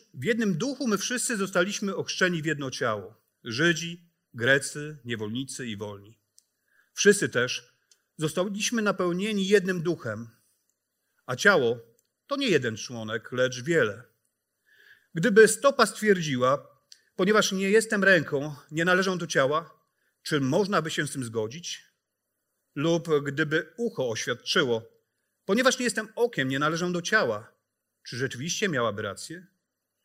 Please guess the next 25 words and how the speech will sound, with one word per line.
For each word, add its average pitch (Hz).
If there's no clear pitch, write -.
Jeśli 208
całe 294
ciało 262
byłoby 208
okiem, 151
gdzie 160
byłby 156
słuch? -
Jeśli 120
słuchem, 101
gdzie 120
byłby 120
węch?” 139
Tymczasem 180
Bóg, 190
tak 165
jak 151
zresztą 190
chciał, 220
zbudował 165
ciało 202
z 139
różnych 151
członków. 110
Gdyby 214